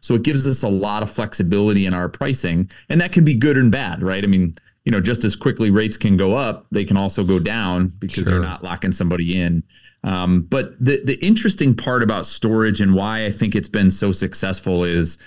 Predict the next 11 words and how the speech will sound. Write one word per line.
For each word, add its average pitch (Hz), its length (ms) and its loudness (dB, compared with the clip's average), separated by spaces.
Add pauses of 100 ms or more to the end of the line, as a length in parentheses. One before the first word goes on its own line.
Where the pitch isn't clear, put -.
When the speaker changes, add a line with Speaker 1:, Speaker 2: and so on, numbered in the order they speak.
(460)
Speaker 1:
it 127 180 -4
comes 147 260 2
down 147 340 2
to, 104 560 4
like 117 220 -2
you 123 120 4
said, 85 420 -2
once 139 300 2
people 165 360 0
are 156 220 -2
in, 92 380 0